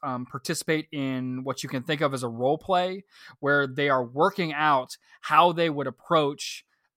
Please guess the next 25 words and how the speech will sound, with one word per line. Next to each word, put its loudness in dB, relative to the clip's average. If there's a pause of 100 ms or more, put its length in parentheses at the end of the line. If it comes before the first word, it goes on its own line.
a, -2
a, -4 (300)
a -6
tension -2
or 0
a 2
moment 0
or, -4
uh, -6
you -10
know, -4
a -8
s-, -14 (300)
a -8
scenario 0 (320)
in -2
a 0
classroom 0 (340)
where 0
you 4
have 6
an 2
opportunity 2
to -6
either 6